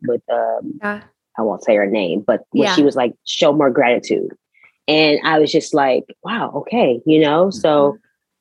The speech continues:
Speaker 1: I, there are some dreams that's very vivid and I can remember like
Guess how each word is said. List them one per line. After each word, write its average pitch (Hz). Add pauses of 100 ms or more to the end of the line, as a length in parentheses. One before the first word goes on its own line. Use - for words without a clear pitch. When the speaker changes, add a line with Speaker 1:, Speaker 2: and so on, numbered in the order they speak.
(240)
Speaker 1:
I, -
there 196
are 190
some 220
dreams 196
that's 139
very 143
vivid 180
and 156
I 139
can 143
remember 139
like 110